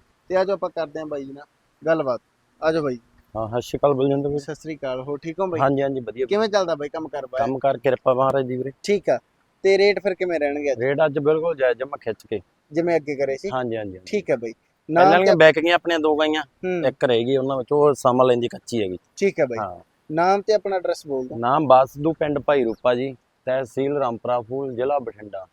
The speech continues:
Speaker 1: ਨੇੜੇ
Speaker 2: ਨੇੜੇ
Speaker 1: ਤੇ।
Speaker 2: ਸਲਾਦਪੁਰਾ,
Speaker 1: ਹੂੰ।
Speaker 2: ਔਰ ਗੁਮਟੀ, ਸਿਲਵਰਾ ਸਦਾਣਾ ਜੀ।
Speaker 1: ਕੰਟੈਕਟ ਨੰਬਰ ਬੋਲ।
Speaker 2: ਕੰਟੈਕਟ ਨੰਬਰ ਚੁਰਾਸੀ ਦੋ ਸਤੱਤਰ ਜੀ, ਸੋਲਾਂ ਦੋ ਸਤੱਤਰ ਜੀ।
Speaker 1: ਇਹ ਬਾਈ ਦਾ ਬਾਈ ਕੰਟੈਕਟ ਨੰਬਰ ਆ, ਬਾਕੀ ਚੱਲ ਰਿਹਾ ਸਕਰੀਨ ਤੇ।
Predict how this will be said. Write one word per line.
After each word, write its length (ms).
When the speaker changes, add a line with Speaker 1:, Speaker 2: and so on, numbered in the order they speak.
Speaker 1:
ਨੇੜੇ 180
Speaker 2:
ਨੇੜੇ 180
Speaker 1:
ਤੇ। 60
Speaker 2:
ਸਲਾਦਪੁਰਾ, 760
Speaker 1:
ਹੂੰ। 140
Speaker 2:
ਔਰ 140
ਗੁਮਟੀ, 560
ਸਿਲਵਰਾ 600
ਸਦਾਣਾ 360
ਜੀ। 80
Speaker 1:
ਕੰਟੈਕਟ 340
ਨੰਬਰ 200
ਬੋਲ। 240
Speaker 2:
ਕੰਟੈਕਟ 400
ਨੰਬਰ 360
ਚੁਰਾਸੀ 520
ਦੋ 180
ਸਤੱਤਰ 460
ਜੀ, 120
ਸੋਲਾਂ 380
ਦੋ 160
ਸਤੱਤਰ 360
ਜੀ। 100
Speaker 1:
ਇਹ 140
ਬਾਈ 220
ਦਾ 100
ਬਾਈ 140
ਕੰਟੈਕਟ 440
ਨੰਬਰ 220
ਆ, 60
ਬਾਕੀ 320
ਚੱਲ 240
ਰਿਹਾ 140
ਸਕਰੀਨ 440
ਤੇ। 140